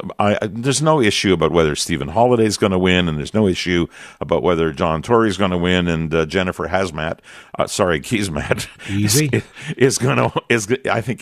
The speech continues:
Speaker 1: she's prepping for twenty twenty-two, personally. The big race, to me, is Brampton, because that's, uh, a very popular mayor in Linda Jeffrey,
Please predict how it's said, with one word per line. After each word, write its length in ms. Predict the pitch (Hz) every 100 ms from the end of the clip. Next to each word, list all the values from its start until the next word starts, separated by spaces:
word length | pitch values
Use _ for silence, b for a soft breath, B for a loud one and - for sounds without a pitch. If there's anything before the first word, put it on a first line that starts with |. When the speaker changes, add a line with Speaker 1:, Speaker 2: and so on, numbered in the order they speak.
| 95
Speaker 1:
she's 240 | - 95
prepping 440 | - 98 87 92 78
for 140 | 87
twenty 320 | 78 82 78
twenty-two, 640 | 76 73 71 69 - 82 76 B B B -
personally. 580 | 85 - 82 69 71 -
The 160 | 104 107
big 380 | 90 185 247 214
race, 420 | 196 196 - -
to 140 | 135
me, 540 | 113 131 220 311 285 _ b b b b b
is 200 | 180 147
Brampton, 560 | 170 202 214 - 62 - _ _ _ _ _ -
because 340 | 127 - 127
that's, 400 | 117 156 196 -
uh, 220 | 131 110 -
a 40 |
very 220 | 104 139
popular 440 | 165 131 127 135 113
mayor 280 | 98 92 95
in 140 | 92
Linda 240 | 101 98
Jeffrey, 540 | 87 85 82 - 143